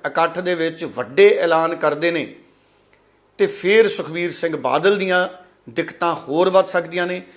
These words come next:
ਸ਼੍ਰੋਮਣੀ ਗੁਰਦੁਆਰਾ ਪ੍ਰਬੰਧਕ ਕਮੇਟੀ ਦੀਆਂ ਚੋਣਾਂ 'ਚ ਜਿਹੜਾ ਇਹ ਮੁੱਦਾ ਹੈ ਆਉਣ ਵਾਲੇ ਸਮੇਂ ਦੇ ਵਿੱਚ ਕਿ ਜਿਸ ਤਰ੍ਹਾਂ ਨਾਲ ਸਿੰਘ ਸਾਹਿਬਾਨਾਂ ਨੂੰ ਹਟਾਇਆ ਗਿਆ, ਉਹਦੇ ਨਾਲ ਨਾਲ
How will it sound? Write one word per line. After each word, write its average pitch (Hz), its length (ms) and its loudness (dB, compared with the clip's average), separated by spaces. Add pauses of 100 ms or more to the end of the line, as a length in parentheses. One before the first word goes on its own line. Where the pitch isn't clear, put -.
(140)
ਸ਼੍ਰੋਮਣੀ 170 460 -4
ਗੁਰਦੁਆਰਾ 170 340 0
ਪ੍ਰਬੰਧਕ 175 380 -4
ਕਮੇਟੀ 175 460 -6
ਦੀਆਂ 170 280 -4 (160)
ਚੋਣਾਂ 196 360 2
'ਚ - 180 -12 (880)
ਜਿਹੜਾ 180 260 4
ਇਹ 190 100 4
ਮੁੱਦਾ 160 320 0
ਹੈ - 460 0
ਆਉਣ 160 180 0
ਵਾਲੇ 170 200 4
ਸਮੇਂ 156 300 -4
ਦੇ 160 100 -4
ਵਿੱਚ 151 540 -4 (280)
ਕਿ 185 100 -4
ਜਿਸ 190 280 0
ਤਰ੍ਹਾਂ 170 240 0
ਨਾਲ 165 200 0
ਸਿੰਘ 185 240 -8
ਸਾਹਿਬਾਨਾਂ 156 520 -4
ਨੂੰ 160 240 -6
ਹਟਾਇਆ 143 340 2
ਗਿਆ, 156 360 2 (400)
ਉਹਦੇ 269 220 2
ਨਾਲ 190 280 2
ਨਾਲ 214 280 0